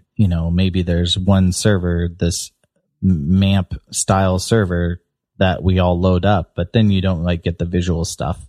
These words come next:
that mamp provides. So I don't know. I might just stick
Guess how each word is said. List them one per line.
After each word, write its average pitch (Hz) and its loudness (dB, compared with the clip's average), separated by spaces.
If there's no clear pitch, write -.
that 80 -4
mamp 80 -4
provides. 85 -8
So - -4
I 214 4
don't 107 2
know. 87 0
I 156 2
might 131 2
just 95 -2
stick 92 0